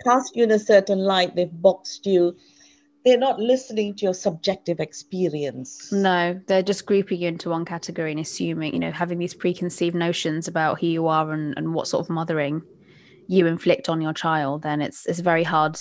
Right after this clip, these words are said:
Speaker 2: as you said, to, to confirm a diagnosis when they've already got that preconceived notion to the point where you then had to get a private diagnosis. I mean, that says a lot about the prejudice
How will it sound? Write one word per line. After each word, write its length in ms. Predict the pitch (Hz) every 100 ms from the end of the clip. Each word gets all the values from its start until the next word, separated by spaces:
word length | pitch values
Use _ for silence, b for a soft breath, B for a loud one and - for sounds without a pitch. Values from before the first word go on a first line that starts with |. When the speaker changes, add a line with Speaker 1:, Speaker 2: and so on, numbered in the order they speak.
| -
Speaker 2:
as 180 | 175 180
you 60 |
said, 340 | 165 170 156 -
to, 300 | - 165 160
to 200 | - 170
confirm 420 | - 175 175 160
a 60 | 165
diagnosis 680 | 156 160 156 156 - -
when 120 | 147
they've 140 | 156 165
already 220 | 165 165
got 200 | - -
that 160 | 196 -
preconceived 520 | 170 - 160 147 175
notion 480 | 156 156 - 135 165
to 120 | 180
the 60 |
point 300 | 180 185 165
where 100 | 160
you 120 | 160 165
then 160 | 160
had 180 | 165 160
to 240 | - 160 160 B B B B
get 180 | 185
a 40 | 180
private 420 | - 160 165 160
diagnosis. 760 | 165 160 165 160 - - - -
I 40 |
mean, 120 | 170
that 120 | 170
says 200 | - 170
a 40 | 165
lot 220 | 165 -
about 340 | 170 156 143
the 60 | -
prejudice 680 | - 165 165 156 - -